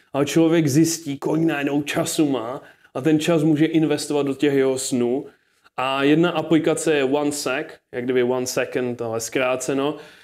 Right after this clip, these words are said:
A to vlastně ti dá nějakou pauzu, když to otevřeš, tak nejdeš hned na Instagram, ale musíš třeba dvacet sekund počkat. A je to taky mega, že čo-, člověk si to zvědomí, že vlastně chci tam jít,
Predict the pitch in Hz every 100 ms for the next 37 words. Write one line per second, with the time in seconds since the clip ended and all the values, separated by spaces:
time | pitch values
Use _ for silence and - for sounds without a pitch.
0 | - - 127 139 151 160 160 160 156 156
1 | 165 151 151 147 147 160 151 139 147 139
2 | 156 147 139 131 139 160 135 - 143 143
3 | 165 165 139 135 143 135 117 139 139 131
4 | 135 151 143 151 131 131 139 143 135 143
5 | 131 131 127 143 131 - 139 - 127 127
6 | 120 - 110 107 - - - - 135 143
7 | 160 170 196 175 156 151 160 147 139 143
8 | 160 - - - 147 147 165 165 135 127
9 | 127 139 139 123 123 135 135 131 - 147
10 | - - 120 156 185 220